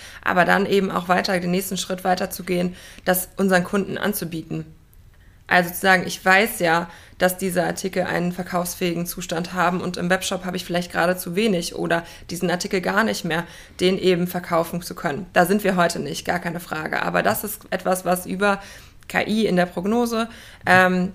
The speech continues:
bis hin dann zu Webshop-Anpassungen oder Verfügbarkeiten möglich sind. Bilderkennung hast du gerade angesprochen, auch super spannend. Die Erkennung, das sind, da sind viele Unternehmen heute schon unterwegs.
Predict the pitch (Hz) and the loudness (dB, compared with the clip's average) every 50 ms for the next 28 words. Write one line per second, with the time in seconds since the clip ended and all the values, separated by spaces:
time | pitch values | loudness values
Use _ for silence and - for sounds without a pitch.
0 | - - 196 185 185 - 196 196 196 190 185 185 185 185 185 185 - 185 180 185 | -4 -2 -2 -2 0 0 0 2 2 4 4 4 4 4 2 -2 -2 0 0 0
1 | 190 - - 196 185 185 185 - - - - 180 190 185 190 190 185 - 185 180 | 0 0 0 0 0 0 -2 -4 -10 -6 -2 -2 -2 -2 -2 -6 -4 -2 0 2
2 | 180 180 180 - 180 180 180 180 185 - 202 196 - 190 180 180 185 175 175 185 | 2 2 0 0 0 0 0 -2 -4 -6 -6 -4 -2 -2 -2 0 0 -2 0 -2
3 | 180 180 - - - - - - - - 190 180 185 175 175 - - - - - | -6 -6 -8 -14 -20 -20 -20 -10 -2 0 0 0 0 -2 -4 -4 -4 -6 -8 -8
4 | - - - - - - - - - 202 214 220 - 185 180 - 185 180 180 185 | -8 -12 -16 -18 -20 -20 -18 -4 4 4 4 6 6 2 2 2 2 2 2 2
5 | 202 180 - 196 196 185 185 185 - - 185 185 185 - - 196 185 180 196 202 | 0 -2 -4 -4 -2 0 0 0 0 0 -2 -2 -4 -4 -2 -4 -4 -4 -4 -6
6 | - - 185 185 196 - 185 180 180 180 190 175 170 - - - - - - - | -2 -2 -2 -2 -4 -10 -6 -6 -6 -4 -2 -2 -2 -2 -4 -4 -6 -6 -6 -10
7 | - - - - - - - - - - 190 196 127 135 190 185 190 214 214 208 | -12 -16 -20 -20 -20 -20 -20 -18 -8 -2 4 6 6 6 6 4 2 2 2 4
8 | 208 208 208 196 190 175 180 - - - - 175 185 196 208 202 202 - 190 175 | 4 2 2 2 0 -2 -2 -4 -6 -8 -6 0 2 2 2 2 2 2 0 2
9 | 180 185 180 - 226 220 214 202 - 190 190 185 180 180 185 185 185 190 185 185 | 2 0 -4 -2 -2 0 2 2 2 2 0 0 2 2 2 0 0 0 0 0
10 | 190 185 - 185 - - 175 - - 175 170 196 220 233 240 - - - | 0 -2 -4 -4 -4 -4 -4 -2 -2 -2 2 2 2 2 0 -2 -10 -14